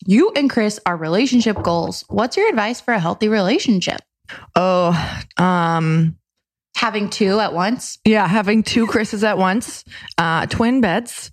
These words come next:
Speaker 2: And <laughs> did you ever watch I Love Lucy? She had a
Speaker 1: Yeah.
Speaker 2: great relationship with her
Speaker 1: I
Speaker 2: husband, and
Speaker 1: love
Speaker 2: they
Speaker 1: that
Speaker 2: had
Speaker 1: she
Speaker 2: twin
Speaker 1: had twin
Speaker 2: beds.
Speaker 1: beds.
Speaker 2: Maybe
Speaker 1: More
Speaker 2: that's
Speaker 1: people
Speaker 2: why.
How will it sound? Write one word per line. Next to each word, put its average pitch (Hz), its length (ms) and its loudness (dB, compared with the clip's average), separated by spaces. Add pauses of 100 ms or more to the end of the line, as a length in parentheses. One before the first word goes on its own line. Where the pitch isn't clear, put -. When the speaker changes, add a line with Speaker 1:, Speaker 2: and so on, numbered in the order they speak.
(460)
Speaker 2:
And 214 240 2
<laughs> - 1900 -6
did 220 140 2
you 294 80 4
ever 370 120 2
watch 466 220 2
I 339 140 0
Love 339 180 -2
Lucy? 349 340 2
She 359 220 0
had 359 160 2
a 285 60 0
Speaker 1:
Yeah. - 80 0
Speaker 2:
great 247 320 0
relationship 208 500 0
with 165 80 0
her 175 80 2
Speaker 1:
I 180 80 2
Speaker 2:
husband, 180 220 2
and 190 100 4
Speaker 1:
love - 20 2
Speaker 2:
they 220 120 2
Speaker 1:
that 349 60 2
Speaker 2:
had 320 100 0
Speaker 1:
she - 60 -4
Speaker 2:
twin 180 180 2
Speaker 1:
had 170 60 2
twin 156 260 0
Speaker 2:
beds. - 40 -10
Speaker 1:
beds. 165 520 -10 (240)
Speaker 2:
Maybe 226 240 4
Speaker 1:
More 370 100 2
Speaker 2:
that's 392 200 0
Speaker 1:
people 370 120 2
Speaker 2:
why. 349 360 -2